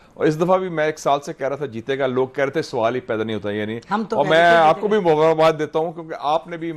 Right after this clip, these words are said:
Speaker 1: वाहिद, वाहिद थी मीडिया की एंकर जिन्होंने कहा था कि ट्रंप जीतेगा। और असल में हमारे लोगों को अंडरस्टैंडिंग नहीं है अमेरिकन सिस्टम की। पहले तो बात यह है कि ये आलमी सियासत में this is the biggest comeback in history।
Speaker 2: हम्म,
Speaker 1: एक
Speaker 2: वन फ़ोर्टी फ़ाइव।
Speaker 1: शख्स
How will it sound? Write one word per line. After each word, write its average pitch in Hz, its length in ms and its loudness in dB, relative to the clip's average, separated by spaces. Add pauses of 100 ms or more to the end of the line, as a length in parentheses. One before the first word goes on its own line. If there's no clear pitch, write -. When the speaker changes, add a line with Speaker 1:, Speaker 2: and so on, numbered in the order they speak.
(180)
Speaker 1:
वाहिद, 117 420 -2
वाहिद 120 400 0 (120)
थी 160 60 -8
मीडिया 135 320 -8
की 139 160 -12
एंकर 110 360 -8
जिन्होंने 110 280 -14
कहा 98 240 -6
था 104 160 -6
कि 101 100 -12
ट्रंप 90 320 -10
जीतेगा। - 440 -18 (440)
और - 240 0 (140)
असल 247 220 -2
में 254 120 4
हमारे 170 280 2
लोगों 180 240 -4
को 202 120 -4
अंडरस्टैंडिंग 135 640 -6
नहीं 117 140 -6
है 113 60 -6
अमेरिकन 78 380 -10
सिस्टम - 340 -14
की। - 260 -20 (340)
पहले 208 200 4
तो 208 120 0
बात 135 320 0
यह 135 160 -6
है 110 200 -2
कि 135 120 -10
ये 120 480 -4 (520)
आलमी 156 480 0
सियासत 131 640 -4
में 85 240 -12 (380)
this 139 140 -4
is 165 140 0
the 131 160 0
biggest 160 440 0
comeback 123 480 -4
in 110 140 -10 (120)
history। - 420 -20 (420)
Speaker 2:
हम्म, 160 240 -4
Speaker 1:
एक 202 200 6
Speaker 2:
वन 196 60 0
फ़ोर्टी 208 140 -2
फ़ाइव। 196 100 2
Speaker 1:
शख्स - 120 -16